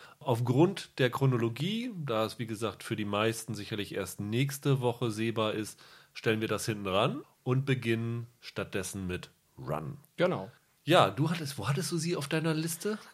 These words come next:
Speaker 2: Äh,
Speaker 1: Auf
Speaker 2: auf
Speaker 1: eins?
Speaker 2: auf Platz zwei.
Speaker 1: Auf
Speaker 2: Ich hab
Speaker 1: zwei.
Speaker 2: hinter der Vampir-Serie. Also
Speaker 1: Also du warst ein riesen, riesen Fan. Ich hatte
Speaker 2: Ja.
Speaker 1: damals gesagt, dass ich fünf Folgen gesehen hatte und mich mit meinem Urteil noch zurückhalten wollte, weil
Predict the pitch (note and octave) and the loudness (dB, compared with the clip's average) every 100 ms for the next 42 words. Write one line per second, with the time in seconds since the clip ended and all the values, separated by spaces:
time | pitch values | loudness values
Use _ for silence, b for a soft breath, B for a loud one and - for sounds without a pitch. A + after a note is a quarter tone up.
0 | - C3 D#3+ D#3+ F#2+ D3 - - - - | -2 0 2 2 2 0 -2 -6 -2 2
1 | C#3 - - D3 G2+ - F#2+ - - - | 2 2 6 8 6 0 -6 -4 -4 2
2 | A#2 D3 C#3+ C3+ B2 A#2+ A#2+ C#3 C3+ G2 | 4 8 8 8 6 4 4 4 4 0
3 | F#2 - - A2 G#2 A#2 B2+ C3 - - | -6 -10 -10 -8 -6 -4 0 0 0 -6
4 | B2 A#2+ B2+ D3+ F3 D3+ B2+ A#2+ A2+ A2+ | -4 -2 0 0 2 2 2 0 -2 -6
5 | - A2 C#3 C3+ C#3+ D#3 D3 D3 D3 C#3+ | -2 0 0 0 -2 0 6 8 10 6
6 | - C3 A2+ A#2+ A#2+ - A#2+ - - b | 2 -2 2 2 2 0 -4 -4 -14 b
7 | b b - C3 C#3 - - - D3 F3+ | b b -4 0 0 -4 -10 -2 0 0
8 | - C#3 D3 F3 D#3 C#3 D3+ C#3+ D3+ C#3+ | -2 4 4 4 2 2 4 4 4 2
9 | B2 B2+ C3 - - - B2 B2 B2 A#2 | 0 0 -2 -4 -12 -6 -4 -2 0 0
10 | B2 B2+ D3 C#3 B2+ A#2 - B2+ C#3 C#3 | 2 2 4 4 4 0 -4 -4 -2 0
11 | A#2+ A#2 G2+ G#2 A2 A2 A2+ G2 G2 F#2+ | 0 -2 -2 0 0 0 -4 -4 -2 0
12 | G#2 G#2 | 2 0